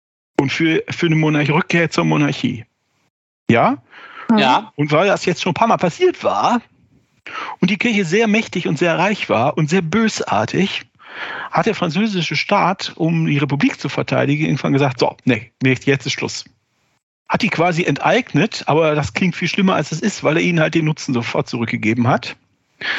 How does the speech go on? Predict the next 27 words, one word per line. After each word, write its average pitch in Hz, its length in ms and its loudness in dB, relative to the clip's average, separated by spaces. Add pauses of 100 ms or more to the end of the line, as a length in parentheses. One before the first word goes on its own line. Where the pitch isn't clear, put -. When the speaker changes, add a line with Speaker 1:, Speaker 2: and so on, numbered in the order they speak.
(220)
Speaker 1:
Hat, - 540 0
äh, 139 360 0
die, 131 560 0
der, 117 840 0
die - 80 -6
Pfarrer 175 300 0
wurden 151 180 0
zum 156 120 -4
Beispiel - 180 -4
auch 123 80 -4
vom - 120 -8
Staat - 260 -2
bezahlt 175 480 0
und 160 100 0
so 147 140 -2
weiter 143 200 2
und 143 80 0
so 147 100 -4
fort. 131 300 0
Das 247 120 -2
heißt, 165 160 -2
die 139 80 4
haben 143 100 2
die 151 80 2
nicht 143 180 0
wirklich - 300 -2
angefasst, 139 680 0